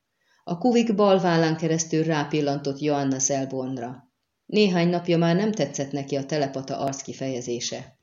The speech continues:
"Ideges lettem", gondolta. "Ez a hajsza mindannyiunkat kifárasztott, testileg, lelkileg.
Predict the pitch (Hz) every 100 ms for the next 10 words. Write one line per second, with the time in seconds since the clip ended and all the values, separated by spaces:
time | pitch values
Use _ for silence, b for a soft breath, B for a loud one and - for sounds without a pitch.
0 | _ _ _ _ 170 143 139 135 - 135
1 | 135 - 131 147 147 _ _ 117 123 110
2 | 104 104 101 - _ _ 160 151 156 185
3 | 165 139 156 185 151 143 143 135 131 -
4 | - 143 135 127 - 120 - 170 170 139
5 | 131 143 147 143 143 139 113